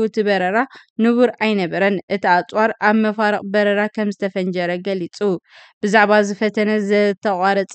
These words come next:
ቪድዮ ኣውፅኣ። እቲ ናይ መጀመርያ መድረኽ ዘይርጉእ ምውንጫፍ ከም ዘርኣየን፣ እዚ ድማ ኣብ ማእከል ኣየር ፍንጀራ ከም ዘሰዓበን ገሊጹ። ወተሃደራትን ሰበስልጣን እታ ሃገር ካብቲ ዕዉት ፈተነ ክመጽእ ዘለዎ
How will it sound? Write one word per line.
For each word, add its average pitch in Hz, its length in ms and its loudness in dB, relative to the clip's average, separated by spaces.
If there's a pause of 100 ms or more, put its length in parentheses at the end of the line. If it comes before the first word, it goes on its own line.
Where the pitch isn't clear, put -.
(120)
ቪድዮ 208 340 -2 (100)
ኣውፅኣ። 180 440 -2 (420)
እቲ 220 160 2 (120)
ናይ 240 140 4
መጀመርያ 277 540 4 (120)
መድረኽ 226 460 2
ዘይርጉእ 220 560 2
ምውንጫፍ 208 580 -2
ከም 214 220 -2
ዘርኣየን፣ 190 500 -2 (320)
እዚ 196 180 -4
ድማ 226 180 4 (120)
ኣብ 214 140 0
ማእከል 208 440 0
ኣየር 208 300 2
ፍንጀራ 214 500 0
ከም 208 240 -4
ዘሰዓበን 185 560 -4
ገሊጹ። 170 320 -8 (720)
ወተሃደራትን 208 880 2
ሰበስልጣን 208 640 -2
እታ 202 120 -8
ሃገር 202 360 -2
ካብቲ 220 520 -4
ዕዉት 233 340 -2
ፈተነ 214 400 -2
ክመጽእ 208 500 -4
ዘለዎ 196 340 -2